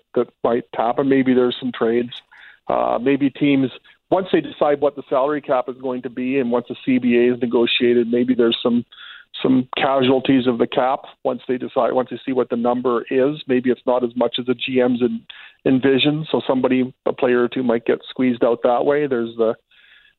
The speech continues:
there's the draft. The C B A is the big issue, obviously, and where that's, where that's gonna go. There's a big announcement coming tomorrow on where the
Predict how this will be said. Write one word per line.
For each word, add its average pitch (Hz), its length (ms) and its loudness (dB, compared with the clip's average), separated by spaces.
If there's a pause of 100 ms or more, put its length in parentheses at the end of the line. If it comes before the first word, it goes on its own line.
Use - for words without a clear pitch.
(260)
there's 127 200 0
the 127 80 -2
draft. 131 460 -2 (120)
The 147 120 -8
C 196 120 -2
B 143 180 0
A 135 120 4
is 113 60 -6
the 113 60 -10
big 123 240 -2
issue, 110 300 -2
obviously, 117 520 -2
and 113 120 0
where 113 160 2
that's, 107 280 0 (920)
where 127 120 2
that's 113 220 2
gonna 113 200 -2
go. 120 180 2
There's 127 180 2
a 127 40 0
big 127 180 2
announcement 127 480 0
coming 127 240 -2
tomorrow 131 420 0
on 113 80 0
where 113 180 2
the 113 200 0